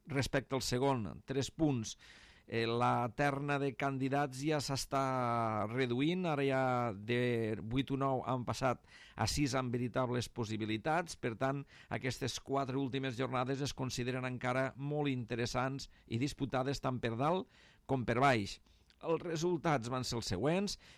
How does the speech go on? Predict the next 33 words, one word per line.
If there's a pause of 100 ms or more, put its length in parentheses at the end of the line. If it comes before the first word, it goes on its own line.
Pinell
tres,
Roquetenc
tres, (320)
Ginestar
quatre,
Sant
Jaume
d'Enveja
un, (180)
Campredó, (320)
que
guanya
en
un
dels
candidats,
el
Santa
Bàrbara,
per
un
a
zero, (280)
el
Flix, (200)
que
es
converteix
ja (100)
en
favorit,
guanyant